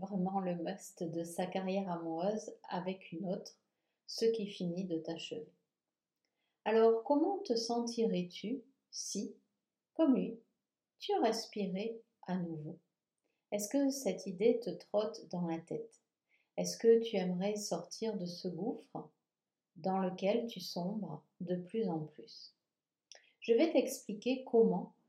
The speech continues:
tu peux sortir de ce tunnel dans lequel tu es, mais avant, laisse-moi t'aider à y voir plus clair, parce que c'est vraiment important. Depuis ton divorce, tu es prise dans un carrefour où les panneaux indiquent tristesse, frustration,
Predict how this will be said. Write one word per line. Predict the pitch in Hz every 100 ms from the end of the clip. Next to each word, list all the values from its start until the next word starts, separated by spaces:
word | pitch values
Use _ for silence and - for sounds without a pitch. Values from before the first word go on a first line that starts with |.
| _ _
tu | -
peux | 185
sortir | 175 185 - - - 214 202 170 156
de | 147
ce | - 220
tunnel | - 165 175 247 202
dans | 170
lequel | 170 175 208 -
tu | - 175
es, | 240
mais | 220 185 214
avant, | 208 175 226 - _ _ _ _ -
laisse-moi | 247 - 330 349 -
t'aider | 196 185 220 226 226
à | 180
y | 175
voir | 185 196 -
plus | - -
clair, | - - - _ _ -
parce | 156 -
que | - 175
c'est | - 165
vraiment | 156 160 165 175 175 208
important. | 180 - 165 - - - _ _ _ _ _ _ _ _ _ _ _ -
Depuis | 180 208 208 311
ton | 311 220
divorce, | 196 170 185 247 -
tu | - 190
es | 180
prise | 180 - 208 208
dans | 170 165
un | 170 -
carrefour | 190 185 - - 196 - _ _ _ _ _ -
où | 208
les | 214 214
panneaux | 214 214 240 254
indiquent | 202 180 180 202 -
tristesse, | - 196 - 175 175 - -
frustration, | - 202 - 190 180 - 165 175